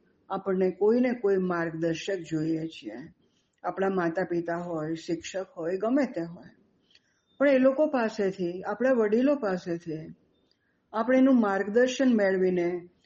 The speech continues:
વ્યવહારિક જગતની અંદર કામ કરતા હોઈએ છીએ. એ જ રીતે આધ્યાત્મિક માર્ગમાં પણ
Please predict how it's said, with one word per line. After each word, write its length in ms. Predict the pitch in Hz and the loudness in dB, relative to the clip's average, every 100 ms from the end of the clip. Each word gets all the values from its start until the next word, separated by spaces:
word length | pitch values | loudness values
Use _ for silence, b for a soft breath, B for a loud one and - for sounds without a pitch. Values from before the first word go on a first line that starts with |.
| _ | _
વ્યવહારિક 640 | 180 208 196 190 214 262 254 | -2 2 2 0 0 0 -2
જગતની 640 | 220 202 190 185 180 180 | -2 0 0 -2 -2 -2
અંદર 440 | 175 170 170 170 170 | 0 0 0 -2 -4
કામ 300 | 170 175 180 170 | -6 -4 -2 -2
કરતા 360 | 180 170 185 185 | -4 -4 -4 -4
હોઈએ 320 | 165 165 156 | -4 -4 -6
છીએ. 320 | 160 - 165 - _ _ _ _ - 302 _ _ - 170 - _ _ b b b | -10 -18 -20 -20 _ _ _ _ -20 -20 _ _ -8 -8 -8 _ _ b b b
એ 140 | 254 269 330 | 2 4 4
જ 40 | 330 | 4
રીતે 380 | 233 190 165 139 175 _ _ _ b b - | 2 2 -4 -4 -10 _ _ _ b b -4
આધ્યાત્મિક 800 | 208 214 190 247 262 262 302 302 | 0 2 2 2 2 0 -2 2
માર્ગમાં 600 | 262 240 226 214 214 220 | 2 2 0 0 0 -2
પણ 400 | 214 220 202 190 | -2 -2 0 -2